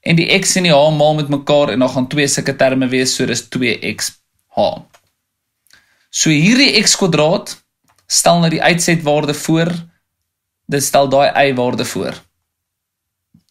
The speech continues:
Hierdie drie term wat hier staan, stel die y-waarde voor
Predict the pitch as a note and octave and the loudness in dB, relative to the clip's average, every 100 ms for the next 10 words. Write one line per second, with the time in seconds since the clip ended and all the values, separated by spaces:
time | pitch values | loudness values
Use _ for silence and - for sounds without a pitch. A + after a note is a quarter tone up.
0 | - C#3 G3 B3 F#3+ D#3+ E3 E3+ D#3 D3+ | -10 0 2 4 2 2 2 4 4 2
1 | C#3 E3+ G#3 - F#3 G3 G#3+ - _ _ | 0 0 0 2 2 2 -2 -6 _ _
2 | _ _ _ _ - - E3+ E3+ - E3+ | _ _ _ _ -8 -2 2 2 2 2
3 | F#3 E3 E3+ D#3+ - D3+ C3+ C3 | 4 2 2 -2 -2 0 0 -2